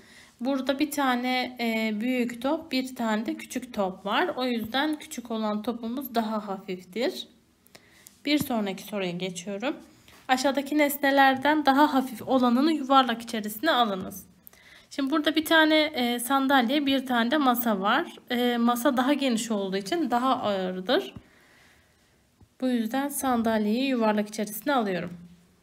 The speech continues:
Ve, e, tartma ile ilgili sorularımıza devam ediyoruz.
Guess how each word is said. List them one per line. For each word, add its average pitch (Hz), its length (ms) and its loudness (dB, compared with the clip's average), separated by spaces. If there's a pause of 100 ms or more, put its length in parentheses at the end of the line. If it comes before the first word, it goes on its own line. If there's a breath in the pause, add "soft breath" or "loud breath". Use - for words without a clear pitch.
(1200)
Ve, 262 400 -4
e, 226 380 -2
tartma 240 420 -2
ile 202 180 0
ilgili 202 180 -4
sorularımıza 214 640 0
devam 208 380 2
ediyoruz. 175 600 -4